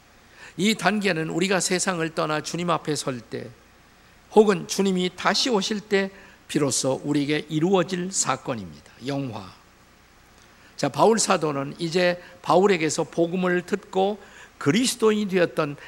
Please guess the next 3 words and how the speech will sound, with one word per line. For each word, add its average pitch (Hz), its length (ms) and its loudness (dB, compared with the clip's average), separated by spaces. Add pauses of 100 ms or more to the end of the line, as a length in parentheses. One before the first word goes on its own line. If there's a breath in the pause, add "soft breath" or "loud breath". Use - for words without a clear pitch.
(140)
데살로니가의 202 720 2
성도들에게 165 1300 -2 (600 loud breath)
그들이 185 520 4